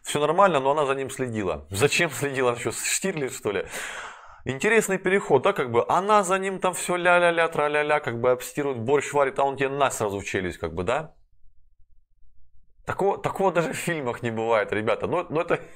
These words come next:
<laughs> это кем нужно быть, чтобы такое сделать? Это просто шизик какой-то. Этот человек был здоровый, потом хопа, его повернуло, и он давай бить людей просто, и всё.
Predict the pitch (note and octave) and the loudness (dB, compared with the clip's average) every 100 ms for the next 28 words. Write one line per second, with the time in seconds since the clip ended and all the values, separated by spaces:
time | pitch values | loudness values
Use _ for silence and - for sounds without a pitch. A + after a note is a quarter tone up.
0 | - - - F3+ - - - F#3+ F3 C#3+ | -20 -10 0 0 2 0 2 2 0 -2
1 | C#3+ C#3+ F#3+ - C3 B2+ C#3+ D3+ D3+ C3+ | -2 -2 -4 -2 -2 -2 -2 -2 -4 -2
2 | C3 A#2+ G2+ - - - - B2+ F3+ A#3 | -2 -2 -2 -6 -12 -12 -6 -2 -2 -2
3 | A#3+ F#3 - F3 A2 G2 G2+ F#2+ - E2 | -2 -2 0 -2 -2 -8 -6 -6 -6 -8
4 | - - - D3 E3 E3 C3 C#3 A2+ C#3+ | -10 -8 -2 0 0 0 2 0 2 2
5 | A3 A3+ D#3+ C3+ A#2+ A3 D#3 C3 B2 C#3 | 4 2 0 -4 -4 -2 0 0 0 -2
6 | F3 A#3 E3+ E3+ G3 E3+ E3 C3 D3 B2+ | -2 -2 -2 -2 -2 2 2 2 -6 -6
7 | G#2+ F#2 - D#2 F2+ F2+ - - | -4 -6 -6 -10 -10 -10 -10 -12